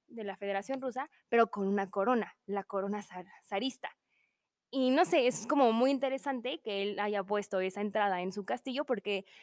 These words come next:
quiere demostrar, o bueno, quiere, significa cómo Putin se ve a él mismo. Él se ve como realeza, no como un simple presidente. Y bueno, después en el video él recrea el interior del castillo porque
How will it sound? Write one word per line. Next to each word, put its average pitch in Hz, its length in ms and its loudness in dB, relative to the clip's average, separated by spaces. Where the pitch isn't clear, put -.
quiere 370 200 4
demostrar, 240 680 4
o 226 120 2
bueno, 240 220 0
quiere, 262 340 -4
significa 339 760 2
cómo 302 420 8
Putin 277 300 6
se 247 100 0
ve 208 80 2
a 208 60 4
él 214 80 2
mismo. 262 360 2
Él 233 200 0
se 403 160 4
ve 277 160 4
como 185 400 2
realeza, 196 640 -2
no 220 240 0
como 285 220 0
un 214 100 -2
simple 202 260 -6
presidente. 196 580 -4
Y 349 100 0
bueno, 262 300 6
después 403 400 8
en 466 160 10
el 277 60 4
video 247 440 4
él 233 180 4
recrea 233 720 4
el 202 400 0
interior 220 640 2
del 269 160 0
castillo 226 460 -4
porque 185 560 -8